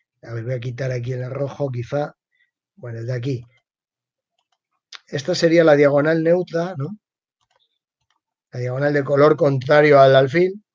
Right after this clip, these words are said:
Entonces, cualquiera de los dos triángulos que se,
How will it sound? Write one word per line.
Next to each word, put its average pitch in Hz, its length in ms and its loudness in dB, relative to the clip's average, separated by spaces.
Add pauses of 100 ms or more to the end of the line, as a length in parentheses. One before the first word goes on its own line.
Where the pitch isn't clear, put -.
(580)
Entonces, 135 420 -2
cualquiera 180 440 2
de 190 60 6
los 175 160 6
dos 180 200 2
triángulos 156 680 2
que 127 140 -12
se, 117 600 -12